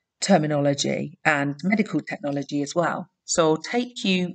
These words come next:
to the updated law, which is, of course, the most important. So the new law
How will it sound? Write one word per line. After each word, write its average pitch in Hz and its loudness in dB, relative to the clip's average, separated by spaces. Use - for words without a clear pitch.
to 160 0
the 151 0
updated 139 -6
law, - -8
which - -4
is, 127 -6
of - -16
course, - -20
the 147 -10
most 139 -8
important. 147 -8
So - -6
the 220 6
new 269 8
law 160 4